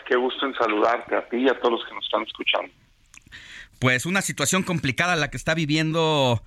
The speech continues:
Speaker 2: el poder legislativo de una parte, sobre todo legisladores oficialistas de Morena y sus aliados, de querer ir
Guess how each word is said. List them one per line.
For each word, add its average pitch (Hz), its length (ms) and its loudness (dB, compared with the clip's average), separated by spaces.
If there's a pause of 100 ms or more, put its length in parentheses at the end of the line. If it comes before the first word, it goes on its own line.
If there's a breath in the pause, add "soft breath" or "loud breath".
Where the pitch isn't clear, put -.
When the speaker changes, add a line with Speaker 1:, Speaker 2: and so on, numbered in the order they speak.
(480 soft breath)
Speaker 2:
el 110 760 4 (140)
poder 123 480 0
legislativo 123 800 -2 (1000)
de 90 100 2
una 98 200 2
parte, 110 440 -4
sobre 85 280 -6
todo 95 540 0 (300)
legisladores 90 1000 0
oficialistas 92 920 2
de 85 120 0
Morena 101 500 2
y 87 60 -8
sus - 200 -8
aliados, 113 520 -2 (640 loud breath)
de 113 240 2
querer 147 240 4
ir 160 260 2